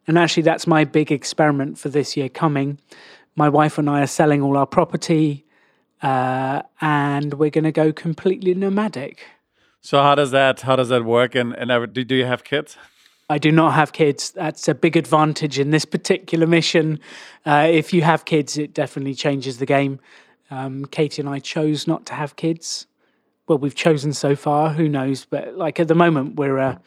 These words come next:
Speaker 1: in that we're not having kids.
Speaker 2: And is her job also allowed to be like that, live that nomadic lifestyle?
Speaker 1: Um, we're quite the savers and investors. So we've pretty much reached, well, we have reached financial independence.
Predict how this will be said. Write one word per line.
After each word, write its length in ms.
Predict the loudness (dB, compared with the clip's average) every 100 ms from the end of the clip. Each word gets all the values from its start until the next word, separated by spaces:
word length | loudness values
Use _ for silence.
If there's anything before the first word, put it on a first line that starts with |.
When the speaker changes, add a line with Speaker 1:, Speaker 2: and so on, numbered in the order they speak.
| _ _ _ -4
Speaker 1:
in 180 | -2 0
that 120 | 0
we're 120 | -2
not 220 | -2 -4
having 260 | -6 -6 -6
kids. 500 | -6 -6 -8 -20 -16 -2
Speaker 2:
And 200 | 0 2
is 160 | 0
her 200 | 2 2
job 240 | 2 2 2
also 380 | 0 -2 -8 -2
allowed 320 | 2 2 0
to 80 | -6
be 180 | -6
like 280 | -6 -8 -6
that, 200 | -4 -4
live 200 | -4 -4
that 160 | -2 -2
nomadic 340 | -2 -2 -2
lifestyle? 480 | -4 -6 -6 -8 -8 _ _ _ _ _ _
Speaker 1:
Um, 380 | 2 2 2 -2
we're 140 | 0 0
quite 320 | 4 2 4
the 80 | 0
savers 540 | 2 2 4 2 2
and 120 | 2 4
investors. 840 | 4 2 0 -2 0 0 -4 -10 _ _ _ -12
So 180 | -2 0
we've 240 | 0 -2
pretty 440 | -10 -2 -2 0
much 360 | 0 0 -4 -8
reached, 560 | -2 -2 -4 -10 -4 0
well, 120 | 2
we 120 | 2
have 280 | 2 0 0
reached 300 | -6 -6 -8
financial 540 | -4 -2 -2 -4 -6
independence. 840 | -4 -6 -4 -2 0 -2 -6 -12